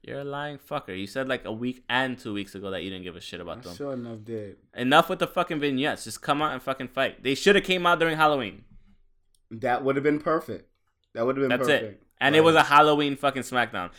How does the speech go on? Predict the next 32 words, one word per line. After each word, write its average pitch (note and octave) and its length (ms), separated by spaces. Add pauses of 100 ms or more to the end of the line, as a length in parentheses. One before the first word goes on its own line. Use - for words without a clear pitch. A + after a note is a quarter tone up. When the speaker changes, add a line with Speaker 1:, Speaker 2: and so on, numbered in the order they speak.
(120)
Speaker 1:
They C3 80
shoulda B2+ 220
came A2+ 200
out F#2 160
that D#2 160
night. C2+ 160 (100)
That's F#2+ 160
all F#2+ 80
I'm F2+ 120
saying. D2 240 (580)
Um, G#2+ 720
Speaker 2:
they A2+ 60
really G#2 180
shoulda G2 260
Speaker 1:
after A#2 140
Speaker 2:
been. B2+ 80
Speaker 1:
that, C3 240
Rusev C3 340
Speaker 2:
There's A#2 160
Speaker 1:
defeated B2+ 300
Speaker 2:
no, G#2+ 40
Speaker 1:
Big A2+ 120
Speaker 2:
there's C3+ 120
Speaker 1:
E. G#2+ 200
Speaker 2:
no A#2 120
way A2+ 140
around G#2+ 380
that. F#2 100
They G#2 120
really G2 200
shoulda F#2+ 220
have. F2+ 220